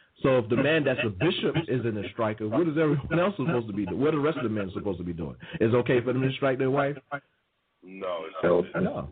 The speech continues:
Speaker 2: In other words, they're supposed to serve as an example.
Speaker 1: Right. He was supposed to be to, to reflect the image of Christ and how Christ was. Well, you see Christ beating up women.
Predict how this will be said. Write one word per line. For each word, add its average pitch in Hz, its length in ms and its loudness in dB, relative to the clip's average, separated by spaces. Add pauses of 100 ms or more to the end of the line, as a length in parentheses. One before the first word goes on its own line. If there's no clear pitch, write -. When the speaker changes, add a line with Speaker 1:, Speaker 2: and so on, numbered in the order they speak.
(160)
Speaker 2:
In 101 60 -2
other 107 120 2
words, 90 160 -2
they're 92 100 -4
supposed - 200 -2
to - 120 -16
serve 98 160 0
as 87 80 0 (100)
an 87 60 0
example. - 480 -8 (300)
Speaker 1:
Right. 175 320 2 (200)
He 131 80 6
was 123 200 0
supposed 110 240 2
to 107 80 -2
be 113 360 2 (440)
to, 113 280 6 (160)
to 101 500 4
reflect 101 520 2
the 107 80 2
image 113 420 2 (100)
of 92 180 -4
Christ 104 380 2 (180)
and 92 120 -2
how 92 220 0
Christ 104 380 0
was. 80 260 -4
Well, 120 100 4
you 139 120 4
see 127 80 2
Christ 117 280 2
beating 90 180 0
up 85 180 -2
women. 80 220 -8